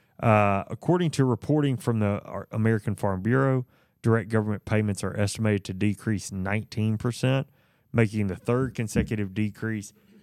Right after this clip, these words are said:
in government payments for producers since the peak of the covid nineteen pandemic in twenty twenty. Ad hoc and supplemental program payments, such as the Emergency Relief Program, we call it E R P, Quality Loss Adjustment,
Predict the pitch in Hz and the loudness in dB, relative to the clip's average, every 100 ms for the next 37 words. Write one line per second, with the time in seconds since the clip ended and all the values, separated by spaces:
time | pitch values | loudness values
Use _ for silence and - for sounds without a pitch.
0 | _ - 120 98 107 107 104 - - 107 | _ -6 -4 2 2 2 -4 -4 -2 0
1 | 107 101 - 98 101 98 104 98 92 - | -2 -4 -4 -2 0 0 0 -2 -6 -4
2 | 101 - 90 - 117 110 107 95 95 - | -4 -6 -10 0 0 0 -4 -6 -2 0
3 | 110 101 95 101 98 - 104 104 95 101 | 2 2 -2 -4 -6 -8 -6 -4 -4 -4
4 | 92 95 98 98 104 92 - 101 87 - | -2 0 0 -2 -8 -8 -4 -4 -6 0
5 | 170 139 85 _ _ _ _ _ _ _ | 2 2 -2 _ _ _ _ _ _ _
6 | _ _ _ _ _ 135 139 127 135 147 | _ _ _ _ _ 2 4 4 2 2
7 | 143 - 104 - 127 127 120 110 95 120 | -2 -6 -2 0 0 2 2 0 0 0
8 | 120 107 104 - 104 101 110 - 104 - | 2 0 0 0 0 0 -2 -2 -2 0
9 | 101 95 95 92 - _ _ _ _ _ | 0 2 0 -4 -12 _ _ _ _ _
10 | _ - - 107 104 92 101 107 95 - | _ -18 -4 2 2 4 2 0 -2 -4
11 | 98 92 98 104 - 107 101 101 98 101 | -4 -2 -2 -4 0 0 2 0 0 0
12 | 92 - 92 92 113 92 90 - 107 101 | -2 -2 -2 -2 -2 -2 -2 -2 0 2
13 | 98 - 110 107 98 90 92 101 - 87 | 0 0 0 2 0 0 0 -2 -2 -4
14 | 82 101 - 107 101 | 0 0 0 -2 -2